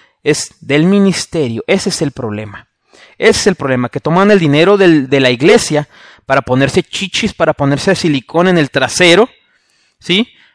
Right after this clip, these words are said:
Para ponerse injertos, para comprarse peluquines como este Armando Alducin,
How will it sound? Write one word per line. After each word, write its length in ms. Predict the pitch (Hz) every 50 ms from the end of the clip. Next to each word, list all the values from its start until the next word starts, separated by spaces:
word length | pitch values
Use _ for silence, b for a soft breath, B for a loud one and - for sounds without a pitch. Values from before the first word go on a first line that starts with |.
| b
Para 180 | - 139 139 135
ponerse 400 | - 139 139 143 147 143 - 190
injertos, 1040 | 190 175 - - - 160 170 180 190 - - - 180 160 - - - - - - - -
para 200 | 143 127 123 120
comprarse 500 | - 135 127 110 135 135 143 - - 170
peluquines 840 | - - 190 175 147 123 123 - 190 202 208 214 208 196 175 -
como 260 | - - 151 151 143 147
este 220 | 151 - - 190
Armando 340 | 180 180 180 180 185 180 185
Alducin, 520 | 175 160 190 185 - - 202 180 - -